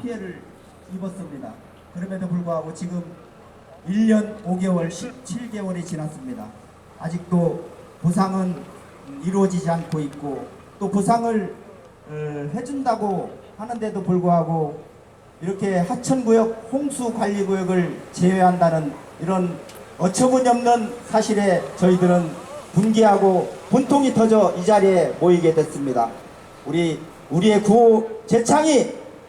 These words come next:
환경부에, 어, 들릴 수 있도록 크게 제창하여서 그 우리의 마음을 전할 수 있는 이 시간이 될 수 있도록 다 같이 힘써 주시기 바라겠습니다. 진행 사항으로는 우리가,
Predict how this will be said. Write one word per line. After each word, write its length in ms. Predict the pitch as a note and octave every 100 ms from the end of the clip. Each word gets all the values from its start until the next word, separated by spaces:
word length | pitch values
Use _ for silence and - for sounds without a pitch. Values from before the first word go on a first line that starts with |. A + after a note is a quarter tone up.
| - -
환경부에, 840 | G3 A3 A3 G3+ G#3 G3+ F3 - - - - -
어, 220 | C#3 C#3+
들릴 280 | - C4+ E4+
수 140 | D4+
있도록 580 | D4+ - C#4+ C#4 - -
크게 220 | B3 B3+
제창하여서 840 | A3+ A3 G#3+ G3+ G3 F3 F#3 D3+ - - -
그 400 | F3+ G3 F3+ - - -
우리의 460 | E3+ G3 F#3+ E3+ -
마음을 640 | F#3 A3 A3+ A3+ G3 -
전할 260 | - F#3+ G3+
수 120 | G3+
있는 360 | F#3+ F#3 F#3 E3+
이 60 |
시간이 360 | E3+ G3 F3+ E3+
될 140 | E3 D#3+
수 120 | E3
있도록 460 | D#3 D#3+ D3+ C#3+ - - -
다 120 | -
같이 520 | F#3 A#3 - A#3+ G#3 - - -
힘써 380 | B3+ - B3
주시기 540 | A3 G#3 G3+ F#3+ F3 C3+
바라겠습니다. 720 | F3 E3 D#3+ - C#3+ C3 A#2+ A#2+ - - - - - - - - - -
진행 320 | - G3 G3+ G3+
사항으로는 720 | F#3+ F#3+ F#3+ F#3 F#3 F#3 E3+ - - -
우리가, 520 | E3+ G#3 G#3 G3 -